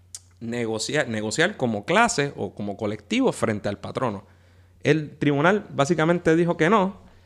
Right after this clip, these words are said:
eh, que esas cláusulas son válidas y que, pues, básicamente que se entran, eh, voluntariamente a un contrato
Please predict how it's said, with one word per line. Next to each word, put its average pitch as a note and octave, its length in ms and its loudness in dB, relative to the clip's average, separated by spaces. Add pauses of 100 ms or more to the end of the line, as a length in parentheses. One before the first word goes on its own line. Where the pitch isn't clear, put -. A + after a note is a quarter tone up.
(100)
eh, G#2 480 -2
que G#2+ 160 0
esas B2+ 220 -4
cláusulas C#3 720 2
son C#3+ 380 0
válidas C#3 600 6
y G#2+ 120 -6
que, G2 180 -2
pues, G3 460 -4
básicamente D#3 520 0
que C3 120 2
se G#2+ 140 0
entran, C#3+ 580 0
eh, G#2 340 2
voluntariamente B2+ 800 0
a - 20 0
un D#3 60 -4
contrato F3 500 0